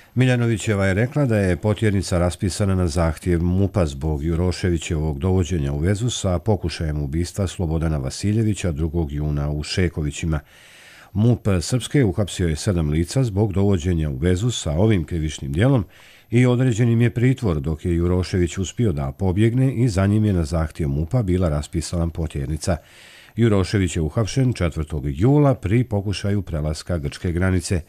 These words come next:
U toku je procedura izručenja, nakon čega bi trebalo da bude predat u nadležnost mupa Republike Srpske.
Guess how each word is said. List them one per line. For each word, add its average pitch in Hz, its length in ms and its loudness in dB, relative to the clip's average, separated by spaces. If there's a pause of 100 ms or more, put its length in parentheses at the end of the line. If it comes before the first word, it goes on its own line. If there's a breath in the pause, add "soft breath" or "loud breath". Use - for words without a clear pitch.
(480 loud breath)
U 143 120 4
toku 120 280 0
je 92 140 2
procedura 85 680 -2
izručenja, 110 760 0
nakon 104 420 -2
čega 90 280 -2
bi 85 140 -4
trebalo 80 360 -4
da 73 120 -4
bude 64 280 -4
predat 101 480 -4
u 120 80 -2
nadležnost 73 760 -4
mupa 69 460 -6
Republike 80 560 -8
Srpske. - 360 -14